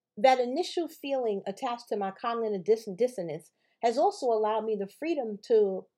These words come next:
be willing to change how I feel as I learn new information. And that's a big deal in the society that we live in, right?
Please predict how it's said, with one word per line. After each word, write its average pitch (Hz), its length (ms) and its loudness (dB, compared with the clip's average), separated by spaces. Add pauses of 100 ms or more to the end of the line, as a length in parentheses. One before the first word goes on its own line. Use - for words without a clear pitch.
(140)
be 233 200 -4
willing 226 400 0 (300)
to 214 120 -2
change 302 720 -4
how 214 180 2
I 208 120 0 (200)
feel 202 540 -2 (580)
as 226 140 2
I 208 80 4
learn 233 560 0
new 233 260 -4
information. 262 840 -2 (580)
And 254 120 2
that's 427 220 0
a 254 60 2
big 247 380 -4
deal 285 360 0
in 208 100 -2
the 208 80 2
society 214 880 -4
that 196 300 0 (360)
we 214 520 -4 (240)
live 254 340 0
in, - 140 -8 (360)
right? 240 300 0